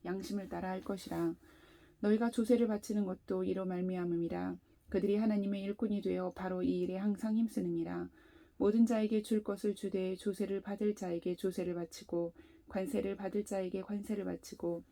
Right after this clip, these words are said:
두려워할 자를 두려워하며 존경할 자를 존경하라. 사랑은 율법의 완성. 피차 사랑의 빛 외에는 아무에게든지 아무 빛도 지지 말라.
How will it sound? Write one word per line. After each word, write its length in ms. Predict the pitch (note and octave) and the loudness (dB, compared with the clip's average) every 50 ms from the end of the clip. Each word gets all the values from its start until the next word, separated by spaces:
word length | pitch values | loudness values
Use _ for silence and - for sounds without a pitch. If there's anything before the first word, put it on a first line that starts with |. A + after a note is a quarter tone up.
| - - _ _ _ _ | -20 -20 _ _ _ _
두려워할 480 | - - G3+ G3+ G3 F#3+ G3 G3+ G3+ G3 | -6 0 2 2 4 4 2 2 2 0
자를 300 | - G3+ G3 G3+ G3+ G3+ | -2 -2 -2 -2 -2 -2
두려워하며 840 | - A3 G#3+ G#3 G3+ G3 G3 G3+ G3+ F3+ E3 D#3+ E3 E3 E3 E3 E3 - | -2 -2 0 0 -2 -2 -4 -6 -4 -2 -2 0 0 0 0 -2 -4 -8
존경할 460 | - - F3 F3 E3+ F3+ E3+ E3+ F3 F3 | -10 -6 -6 -4 -4 -4 -4 -6 -6 -6
자를 340 | - E3+ E3 F3+ F#3+ G3+ | -8 -8 -6 -4 -6 -6
존경하라. 680 | G3 - G3 G3+ G#3+ G3+ G3 F3+ D#3+ D#3+ E3 E3 D#3+ F3 F3+ - _ _ _ _ _ _ _ _ _ _ _ _ _ _ _ - _ - - - - - - _ - | -6 -6 -8 -6 -4 -4 -4 -4 -4 -4 -2 -4 -4 -4 -6 -14 _ _ _ _ _ _ _ _ _ _ _ _ _ _ _ -20 _ -20 -20 -20 -20 -20 -20 _ -8
사랑은 600 | - A#3+ G#3 F#3+ G3 G3 G#3 A3+ A#3+ C4+ C4+ - _ - F3+ | -4 -2 -2 0 0 0 2 4 4 2 2 -4 _ -6 -6
율법의 460 | G3 - - F#3+ F#3 - G3+ - A2 | -6 -4 -4 -6 -4 -2 0 0 0
완성. 600 | - F#3+ - F#3+ F3+ - - - F#2 F3 - - _ _ - _ _ _ _ - _ _ _ _ - | 0 0 -2 -2 -4 -4 -4 -4 -4 -4 -4 -8 _ _ -20 _ _ _ _ -20 _ _ _ _ 0
피차 380 | - C4 C4 - B3 A#3 A#3 | 2 2 2 2 0 0 0
사랑의 420 | - C#4+ C#4+ C#4+ C4+ B3+ B3 B3+ - | 2 4 6 8 8 8 6 2 0
빛 220 | A3+ G#3 - - | 0 0 0 0
외에는 560 | - F#3 F#3 F3+ F3+ F3+ F#3+ G3 G3 G3 G#3 - | -2 0 0 0 0 0 -2 -2 -2 -2 -4 -4
아무에게든지 1000 | - F#3 F#3+ G3+ G3+ F#3+ G3 F#3 - F3 F3 F3 E3+ - F3+ F3+ F3 F3 F#3 F#3+ | -2 -2 -2 -2 -2 -2 -2 -4 -2 -2 -4 -4 -4 -2 -2 -2 0 0 -2 -2
아무 260 | - F3 F3 F3+ F#3 | -2 -2 -2 -2 0
빛도 300 | - G#3+ G#3 - G#3 G#3 | 0 -2 -2 0 0 -2
지지 260 | G3 G3 F#3+ - - | -2 -2 -6 -6 -6
말라. 460 | F3 E3+ E3+ E3+ E3+ E3+ E3+ F3+ F#3 | -4 -2 -2 -2 -2 -2 -4 -6 -8